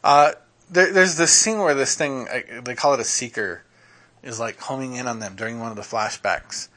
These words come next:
And Mal throws something up in the air. Like, did that scene make sense to anybody? I could not figure out. I watched it, like, five times trying to figure out what was going on there. Because it seems like what Mal did was pull a grenade out, throw it straight up in the air over his own head,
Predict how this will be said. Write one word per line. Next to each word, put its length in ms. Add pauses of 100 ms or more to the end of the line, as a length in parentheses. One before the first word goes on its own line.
(340)
And 200
Mal 340
throws 400
something 600
up 180
in 80
the 200
air. 220
Like, 220
did 140
that 180
scene 280
make 160
sense 280
to 120
anybody? 380
I 80
could 160
not 300
figure 240
out. 100
I 60
watched 260
it, 60
like, 160
five 240
times 260
trying 140
to 40
figure 200
out 120 (420)
what 140
was 120
going 180
on 140
there. 100
Because 180
it 60
seems 300
like 260 (300)
what 140
Mal 220
did 220
was 140
pull 240
a 60
grenade 440
out, 300 (320)
throw 180
it 120
straight 640
up 120
in 80
the 100
air 200
over 200
his 140
own 160
head, 420